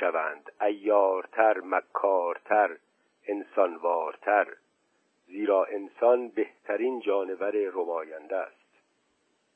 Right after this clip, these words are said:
انسان فضیلت‌های همهٔ جانوران را از ایشان ربوده است و از این رو کار زندگی بر انسان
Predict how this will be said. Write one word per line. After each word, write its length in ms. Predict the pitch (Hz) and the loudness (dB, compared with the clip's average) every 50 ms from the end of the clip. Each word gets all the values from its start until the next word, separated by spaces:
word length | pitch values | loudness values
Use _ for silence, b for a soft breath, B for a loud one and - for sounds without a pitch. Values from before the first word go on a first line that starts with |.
| _ _ _ _ _ _ _ _ _ _ _ _ _ _ _ _ _ _ _ _ _ _ _ _ _ _ _ _ - | _ _ _ _ _ _ _ _ _ _ _ _ _ _ _ _ _ _ _ _ _ _ _ _ _ _ _ _ 4
انسان 460 | 143 135 139 139 - 160 165 165 160 | 4 4 4 6 6 8 8 8 6
فضیلت‌های 920 | - 147 139 127 123 123 131 123 127 123 - - 123 131 139 139 143 143 139 | 6 6 6 6 6 2 2 6 6 6 6 6 6 8 10 10 10 8 4
همهٔ 540 | 127 - - 123 123 127 139 147 151 151 139 | 2 4 6 6 6 8 6 6 6 4 2
جانوران 720 | - - 123 120 123 123 120 113 117 117 117 127 135 139 | 4 8 8 10 10 10 8 8 8 10 10 10 8 8
را 220 | 131 131 127 123 110 | 8 8 8 8 8
از 180 | 107 110 110 | 6 4 0
ایشان 460 | 107 - 117 110 104 - - 123 127 127 | -2 -4 -12 -10 -4 2 6 6 6 6
ربوده 440 | 120 123 110 101 110 110 101 - 127 | 4 2 2 2 0 0 4 6 8
است 440 | 135 120 101 90 85 - _ _ - | 10 10 8 6 4 -2 _ _ -2
و 80 | 95 | 0
از 160 | 101 98 101 101 | 0 0 0 -4
این 300 | 101 - 131 131 131 127 | -6 -8 -8 -6 -6 -4
رو 320 | 120 123 127 123 123 117 - | -4 -4 -2 -2 -4 -4 -4
کار 400 | - - 113 120 131 139 135 135 | 0 6 8 10 10 10 10 8
زندگی 600 | 120 113 113 110 110 104 101 104 - - 120 120 | 6 4 2 2 2 0 -6 -10 -10 -10 -6 -2
بر 180 | - 101 98 - | 2 2 2 2
انسان 680 | - 98 98 95 92 - - 117 120 123 123 123 110 | 0 -6 -8 -8 -10 -4 2 4 6 6 6 2 -2